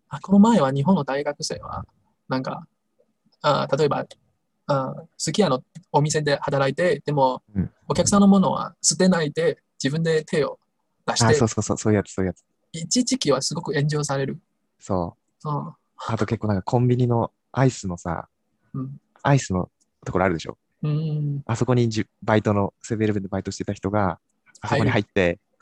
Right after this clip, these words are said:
Speaker 2: それを写真に撮って、なんか、やっちゃったりとかね。
Speaker 1: そうですね。
Speaker 2: うん。
Speaker 1: 今はなんか外で遊びあまり流行ってないかな。
Speaker 2: <laughs>
Speaker 1: 逆になんか市内の活動とか。
Speaker 2: うん。てかまあ多分あれじゃない？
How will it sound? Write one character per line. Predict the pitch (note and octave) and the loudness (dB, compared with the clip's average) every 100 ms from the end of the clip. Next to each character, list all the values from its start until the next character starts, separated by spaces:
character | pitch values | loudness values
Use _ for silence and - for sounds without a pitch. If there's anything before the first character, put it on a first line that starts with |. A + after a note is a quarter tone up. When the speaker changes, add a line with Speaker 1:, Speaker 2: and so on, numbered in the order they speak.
| - | -10
Speaker 2:
そ | G2+ | -4
れ | |
を | G2+ | -2
写 | G2+ | -2
真 | - | -2
に | G2 | -2
撮 | F#2+ | -2
っ | - | -2
て、 | F2+ F2 | 0 0
な | |
ん | E2+ | -2
か、 | D#2+ - _ _ _ _ _ _ _ - | -12 -16 _ _ _ _ _ _ _ -4
や | - | -4
っ | B3+ | -2
ち | |
ゃ | F#2+ | -2
っ | |
た | - | -2
り | E2 | -2
と | - | -8
か | |
ね。 | - - _ _ _ _ - - - _ | -20 -20 _ _ _ _ -20 -20 -20 _
Speaker 1:
そ | - B3+ | -4 -2
う | |
で | A#3 | -2
す | A3+ | -2
ね。 | A#3 A#3+ A#3 F3 D#3+ _ _ _ _ - | -2 -2 -4 -6 -12 _ _ _ _ -16
Speaker 2:
う | - E2 | -8 2
ん。 | |
Speaker 1:
今 | F3+ A3+ C3 A#2+ | 4 6 4 2
は | B2 C3 | -2 -4
な | C3+ | -8
ん | B2+ | -8
か | |
外 | - F#3 C#3 | -4 -4 -2
で | - | -4
遊 | - C3+ | -2 -2
び | C3 | -2
あ | B2 | -2
ま | D#3+ | 0
り | F#3+ | 2
流 | G3 | 2
行 | - C#3 E3+ | 0 -6 -4
っ | |
て | D#3 | -4
な | D3+ D3 | -2 -4
い | |
か | C3+ | -6
な。 | G2 - - _ _ _ _ _ | -12 -14 -16 _ _ _ _ _
Speaker 2:
<laughs> | A2 A2+ - _ - - | -2 2 0 _ -10 -4
Speaker 1:
逆 | C3+ F#3 | 0 4
に | F#3 F3+ - _ _ _ _ E3 | 4 4 -4 _ _ _ _ -8
な | C#3+ | -4
ん | |
か | - - - _ | -4 -6 -10 _
市 | - G3 | 0 2
内 | D3 | 2
の | C3+ | 0
活 | C3+ - | -4 -2
動 | D3 C3+ | -2 -2
と | C3 | -2
か。 | C3 - _ _ _ _ _ _ _ _ _ - - | -4 -4 _ _ _ _ _ _ _ _ _ -20 -8
Speaker 2:
う | G2+ | -4
ん。 | F#2+ F2 D#2+ F2 F2 | -2 -4 -6 -10 -16
て | - | -10
か | F#2 | -2
ま | G#2 | 0
あ | |
多 | G2 | 0
分 | G#2 | 0
あ | F2+ | 2
れ | |
じ | A#2+ | 2
ゃ | |
な | |
い？ | C#3 | 0